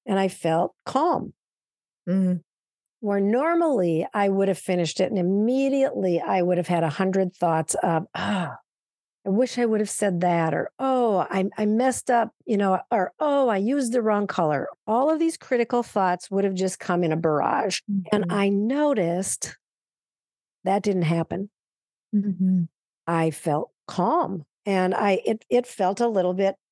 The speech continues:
Speaker 1: unusual and, and almost really kind of uncomfortable. And so then I went and I watched the recording. And as I watched it, I found myself feeling kind of this sense of joy of like, "Ah, I like it."
Speaker 2: Mm.
Speaker 1: And,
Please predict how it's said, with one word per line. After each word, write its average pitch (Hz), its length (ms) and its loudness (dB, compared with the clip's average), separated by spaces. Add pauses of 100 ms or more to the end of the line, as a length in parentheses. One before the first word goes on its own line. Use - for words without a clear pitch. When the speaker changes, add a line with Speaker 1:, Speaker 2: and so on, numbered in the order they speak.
(200)
Speaker 1:
unusual 269 960 0 (100)
and, 214 280 2
and 220 180 2
almost 302 500 0
really 269 220 2
kind 233 280 0
of 214 120 -2
uncomfortable. 202 600 0
And 175 160 0
so 196 140 0
then 190 260 2
I 277 120 2
went 220 280 0
and 190 160 -2
I 175 240 0
watched 165 500 -2
the 220 360 0
recording. 165 760 0 (680)
And 180 160 -2
as 175 240 0
I 240 160 2
watched 196 480 -2
it, 202 200 0
I 185 120 0
found 175 360 -2
myself 190 500 0
feeling 170 420 -2
kind 190 300 -2
of 208 60 -2
this 220 160 2
sense 175 400 0
of 196 180 0
joy 208 580 0
of 180 140 -2
like, 175 320 0
"Ah, - 140 -12 (240)
I 220 80 -2 (100)
like 226 340 0
it." 202 160 0
Speaker 2:
Mm. 175 60 0
Speaker 1:
And, 170 140 -2